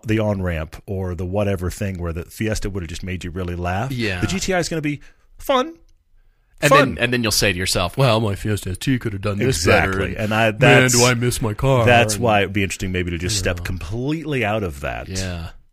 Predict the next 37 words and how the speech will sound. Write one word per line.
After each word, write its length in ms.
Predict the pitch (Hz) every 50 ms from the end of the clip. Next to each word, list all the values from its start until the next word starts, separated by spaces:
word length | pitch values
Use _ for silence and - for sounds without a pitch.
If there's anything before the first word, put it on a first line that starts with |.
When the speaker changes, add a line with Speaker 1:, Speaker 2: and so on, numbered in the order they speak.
| _ _ _ _ _ _ _ -
Speaker 1:
That's 80 | -
why 100 | 139 143
you 160 | 139 139 139 135
and 80 | 123
I 40 | 120
have 60 | 113
been 140 | 107 107 92
joking 320 | 92 107 107 101 - 98
about 220 | 92 85 87 85 95
me 140 | 98 98 92
having 280 | 92 101 90 85 78
a 40 | 78
Phaeton. 420 | - - 92 90 - - 57 - - - _ _ _ _ _ _ _ - - - - - - -
We 120 | - 113 123
were 120 | 123 127
talking 340 | - - 135 147 147 - 117
about 200 | 107 98 95 -
the 60 | -
fact 300 | - - 98 92 87 -
that 80 | - 85
the 80 | 104
Phaeton 480 | - - - 127 127 - 104 92 85 -
Speaker 2:
<laughs> 120 | - 95 104
Speaker 1:
may 200 | 117 127 139 147
actually 500 | - 127 113 127 - - - 131 120 117
be 320 | 101 92 113 107 101 95 90
the 180 | 85 104 107 -
other 260 | 127 120 117 123 123 101
end 200 | 127 120 117 104
of 40 | 95
the 60 | 98
spectrum 340 | - - 117 101 - 104 95
of 60 | 87
sacrifice 540 | - 117 107 - 101 92 - 90 90 87 - - - - - -
without 360 | - 104 110 113 113 113 110 107
leaving 340 | 104 110 104 92 95 95
cars. 420 | 92 - 110 101 85 64 55 -